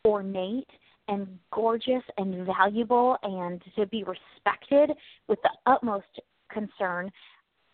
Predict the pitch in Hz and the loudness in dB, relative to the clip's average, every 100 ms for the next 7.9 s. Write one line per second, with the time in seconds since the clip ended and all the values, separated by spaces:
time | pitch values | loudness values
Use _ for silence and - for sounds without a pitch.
0 | _ 262 262 269 262 247 269 - 233 254 | _ 4 4 4 -2 -2 -4 -2 0 0
1 | - 277 254 233 220 - 220 240 - 233 | 0 -2 0 0 -2 -4 -4 -4 0 4
2 | 185 185 262 370 196 214 233 220 - 247 | 4 4 2 0 -4 0 -2 -2 -4 -4
3 | 226 - - 214 - - - - - 240 | -2 -4 -4 -6 -10 -16 -20 -20 2 6
4 | 233 233 - - 254 240 220 - - 247 | 6 4 0 -2 4 6 4 0 -4 0
5 | 240 285 - 339 277 214 - 220 _ 269 | 2 0 -2 -8 -8 -10 -10 -14 _ -6
6 | 285 311 240 196 190 190 _ _ _ _ | -4 -2 -2 -2 -4 -10 _ _ _ _
7 | 262 262 254 214 220 214 196 208 220 | 4 4 4 0 0 0 -4 -4 -8